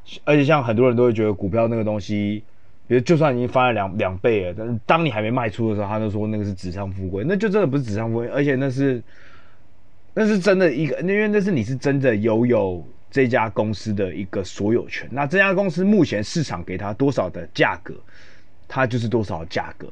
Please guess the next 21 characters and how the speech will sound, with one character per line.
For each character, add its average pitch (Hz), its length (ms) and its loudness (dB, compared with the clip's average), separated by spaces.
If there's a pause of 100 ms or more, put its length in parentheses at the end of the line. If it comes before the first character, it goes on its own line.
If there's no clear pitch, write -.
那 120 160 0
这 117 200 2
是 113 60 0
公 113 260 -2
定 101 200 -2
价 87 240 -6
格， - 140 -12
就 139 140 2
跟 160 240 4 (320)
买 139 240 2
房 120 220 -2
子、 127 140 0
买 107 160 0
卖 160 160 4
房 117 200 -2
子 104 160 -4
一 92 120 -2
样， 104 220 0
你 156 120 4
也 139 140 2
是 127 280 2